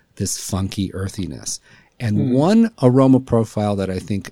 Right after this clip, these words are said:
Speaker 1: comes forward when I smell this sake more than any other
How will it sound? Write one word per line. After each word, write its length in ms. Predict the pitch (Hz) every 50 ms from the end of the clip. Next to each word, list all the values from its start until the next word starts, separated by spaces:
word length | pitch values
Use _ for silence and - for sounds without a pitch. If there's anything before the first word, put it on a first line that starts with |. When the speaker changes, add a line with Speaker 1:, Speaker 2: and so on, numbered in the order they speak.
| _ _ -
Speaker 1:
comes 380 | - - 123 117 123 120 -
forward 640 | - - - 117 113 113 110 107 104 101 98 92 87 101
when 140 | 101 98 92
I 160 | 92 92 92
smell 380 | 98 - - - 101 98 101 101
this 180 | 95 98 95 -
sake 400 | - 98 92 95 - - 95 87
more 180 | 87 85 85 85
than 180 | 87 92 - -
any 300 | - 180 202 185 156 113
other 340 | 98 95 87 87 90 90 -